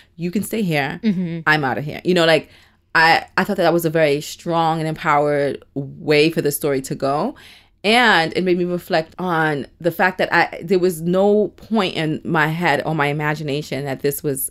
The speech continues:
Speaker 1: in, at the beginning of the end. It's the beginning of another beginning, but really it was, like, the beginning of the end. And I, it completely caught me off guard. And I think one of the things that we talked about, like what you said, Priya, is this, this thing of, of traumas left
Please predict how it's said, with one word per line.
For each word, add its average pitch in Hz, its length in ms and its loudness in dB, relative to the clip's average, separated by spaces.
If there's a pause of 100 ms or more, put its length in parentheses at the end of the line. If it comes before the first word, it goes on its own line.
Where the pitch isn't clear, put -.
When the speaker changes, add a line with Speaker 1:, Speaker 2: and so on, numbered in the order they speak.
Speaker 1:
in, 117 300 -4 (160)
at 143 80 -10
the 156 60 -6
beginning 156 280 -2
of 139 80 -6
the 147 160 -6
end. 123 500 -4 (380)
It's 185 120 0
the 233 60 0
beginning 226 280 2
of 208 40 0
another 190 260 0
beginning, 175 420 0
but 160 120 0
really 208 280 4
it 170 80 4
was, 170 260 0
like, 156 320 0
the 180 120 -4
beginning 160 540 -4
of 143 520 -2 (160)
the 165 220 -2
end. 170 520 -2
And 170 260 -4
I, 151 520 0 (240)
it 156 200 0
completely 185 460 -6
caught 175 220 -2
me 151 140 -4
off 151 160 -8
guard. 139 380 0 (540)
And 220 100 4
I 208 60 6
think 240 160 -2
one 254 100 4
of 262 60 -2
the 254 60 -8
things 214 140 2
that 196 60 0
we 170 80 2
talked 170 280 -2
about, 156 500 2
like 170 140 -2
what - 100 -2
you 180 120 -2
said, 165 260 -6
Priya, 147 220 0
is 151 100 -4
this, 160 180 -4 (140)
this - 240 -8
thing 170 300 -2
of, 156 300 -6 (560)
of 170 300 -2
traumas 220 460 -2
left 202 260 -4